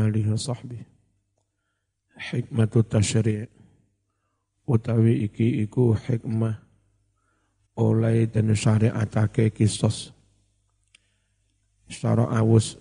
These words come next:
gawe syariat. Sapa Al Maula Gusti Allah kang Maha melindungi. Al-Hakimu, Gusti Allah kang maha wicaksana.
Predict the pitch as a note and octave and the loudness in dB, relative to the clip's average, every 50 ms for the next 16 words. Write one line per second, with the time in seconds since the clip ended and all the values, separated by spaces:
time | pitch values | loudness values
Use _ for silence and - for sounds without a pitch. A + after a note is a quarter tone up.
0 | - - - D3 A2 A2 A2 A2 A2+ A2 G#2 - A#2 A2 A2 A2+ A2+ - - - | -20 -12 -8 -6 -4 0 2 2 2 2 0 0 -2 0 2 2 2 2 0 -4
1 | G#2+ - - - - - - - - _ _ _ _ _ _ _ _ _ _ _ | -6 -6 -6 -14 -20 -20 -20 -20 -20 _ _ _ _ _ _ _ _ _ _ _
2 | _ _ _ _ _ _ _ _ - - - - - B2+ A#2 A2+ - B2+ - - | _ _ _ _ _ _ _ _ -18 -16 -14 -4 2 2 2 2 2 0 0 2
3 | A2 A2 A2 A2 A2 G#2+ G#2+ A2 A2 A2 A2 A2 G#2+ G#2+ G#2+ G#2 - - G#2+ G2+ | 0 2 2 2 2 4 4 4 4 2 2 2 2 2 0 0 2 2 2 4
4 | - - A#2 - A#2+ G#2 G#2+ A2 A2+ G#2+ - - - - - - - _ _ _ | 2 0 -2 0 0 0 4 6 4 4 4 -2 -12 -20 -20 -20 -20 _ _ _
5 | _ _ _ _ _ _ _ _ _ _ _ _ _ - - _ - A#2 A2+ A2+ | _ _ _ _ _ _ _ _ _ _ _ _ _ -20 -20 _ -2 0 0 2
6 | A2 A2 A2 A2 G#2+ G#2+ G#2+ G#2+ A2+ A2+ A2+ A2+ A2 A2 A2 A#2 A#2+ A#2+ - - | 2 2 2 2 2 2 2 2 2 2 4 2 2 2 2 0 0 -2 -4 -6
7 | - C#3+ A2+ A2 A2 A2+ A2+ A2 A2 G#2+ A2+ A2 A2 G#2+ G#2 G2+ F#2+ - - - | -8 -2 0 2 2 2 2 2 2 2 2 2 2 2 0 0 -2 -8 -14 -20
8 | _ _ _ _ _ _ _ _ _ _ _ _ _ _ _ _ _ _ _ _ | _ _ _ _ _ _ _ _ _ _ _ _ _ _ _ _ _ _ _ _
9 | _ _ _ - _ C#3 A#2 G#2+ G#2 G2 - - A2+ A2 - - A#2+ A2+ A2+ A2+ | _ _ _ -12 _ -2 0 0 0 0 0 2 0 0 0 0 0 2 2 2
10 | A#2 A#2 A2+ A2+ A2+ A2+ A2+ A2+ A2+ - - A2+ G#2+ G2+ - A#2+ - - A2+ G#2+ | 2 0 0 2 2 2 2 2 0 4 6 6 6 8 4 0 0 2 2 2
11 | A2+ B2 G#2+ G#2+ G#2+ - - G#2+ G#2+ G#2+ G#2+ G#2+ G#2 G#2+ G2+ G#2+ A2+ A2+ A2 A2 | 4 4 4 2 0 0 0 0 2 2 2 2 2 2 2 2 2 4 4 2
12 | G#2 G#2 - A#2+ G#2+ - - - - A#2 G#2+ G#2+ G#2+ G#2+ | 2 0 -2 -2 -2 -2 -2 2 4 4 4 4 2 0